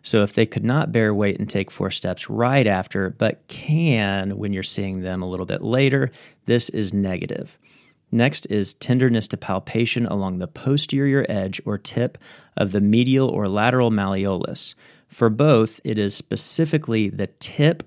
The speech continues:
or the posterior edge along the distal most six centimeters of the bone. Note, the anterior aspect is not included,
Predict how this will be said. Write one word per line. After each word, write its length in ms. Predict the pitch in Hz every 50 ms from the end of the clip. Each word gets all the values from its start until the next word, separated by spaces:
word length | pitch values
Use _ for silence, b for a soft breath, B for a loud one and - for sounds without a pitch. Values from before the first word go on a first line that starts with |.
| _
or 140 | - 110 107
the 120 | 95 98 95
posterior 1040 | - - - - - 156 151 147 - - - 151 165 170 170 165 143 127 123 117 -
edge 360 | - 101 98 92 90 95 - -
along 360 | - 107 101 104 104 107 107
the 100 | 101 98 92
distal 400 | 95 120 123 135 - - - 135
most 440 | 120 107 107 104 101 107 - - -
six 440 | - - - - 147 151 151 -
centimeters 720 | - - - 120 110 104 104 101 101 101 98 98 95 - -
of 240 | - 101 98 92 95
the 80 | 95
bone. 420 | 90 98 95 92 87 - - 147 151 B B B B B B B B B B B B _ -
Note, 360 | 117 123 131 127 107 - - - -
the 260 | 113 107 113 - -
anterior 600 | - 127 139 151 160 156 - 139 135 131 123 120 -
aspect 640 | - 107 104 104 - - - 110 104 101 101 - -
is 420 | - 110 104 104 101 98 104 98
not 800 | 98 101 104 104 104 104 107 117 123 131 131 139 135 - - - -
included, 720 | - 117 117 110 - - 123 113 107 98 98 104 -